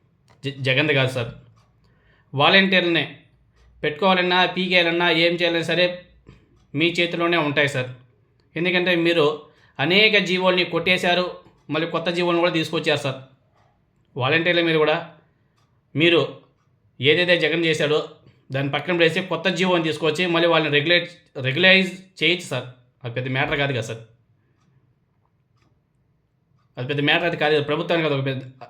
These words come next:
ప్రభుత్వానికి అదొక పెద్ద మ్యాటరా? ప్రభుత్వం మీ చేతిలో ఉంది సార్, జగన్ చేతిలో లేదు సార్.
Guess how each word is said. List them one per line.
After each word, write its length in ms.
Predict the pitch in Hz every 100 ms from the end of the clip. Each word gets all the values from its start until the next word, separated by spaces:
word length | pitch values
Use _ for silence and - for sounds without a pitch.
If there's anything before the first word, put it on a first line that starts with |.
| _ -
ప్రభుత్వానికి 480 | 139 190 190 170 175
అదొక 180 | 156
పెద్ద 120 | 135 135
మ్యాటరా? 540 | 139 147 120 113 95 - - _ _ _ _ _ _ _ _ _ _ _ _ _ _ -
ప్రభుత్వం 420 | 175 226 226 180
మీ 80 | 190
చేతిలో 360 | 196 190 180
ఉంది 140 | 156 120
సార్, 240 | 117 120 - - _ _ _ - 156 190 170 - -
జగన్ 300 | 139 180 190
చేతిలో 260 | 180 165 156
లేదు 220 | 147 147
సార్. 220 | 139 120